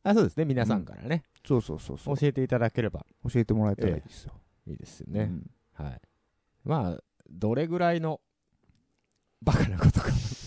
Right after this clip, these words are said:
Speaker 1: <laughs> まあ、戦々恐々としてるんですけども。
Speaker 2: うん。
Speaker 1: うん。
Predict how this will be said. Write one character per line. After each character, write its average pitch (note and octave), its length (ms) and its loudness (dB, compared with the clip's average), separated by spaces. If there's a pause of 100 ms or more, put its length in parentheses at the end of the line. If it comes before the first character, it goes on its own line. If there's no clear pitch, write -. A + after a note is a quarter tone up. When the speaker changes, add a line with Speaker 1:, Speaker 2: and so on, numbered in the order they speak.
(460)
Speaker 1:
<laughs> - 1040 -20
ま C3 80 -2
あ、 A#2+ 40 2
戦 G3 200 6
々 G#3 140 4
恐 G#3 200 8
々 G3 120 2
と F3+ 100 0
し - 40 -4
て F#3 80 2
る B2+ 80 -4
ん - 20 -10
で - 60 -16
す - 60 -20
け - 60 -18
ど - 120 -20
も。 - 80 -14
Speaker 2:
う - 20 -8
ん。 B2+ 280 -8
Speaker 1:
う B2+ 80 -4
ん。 F#2 220 -4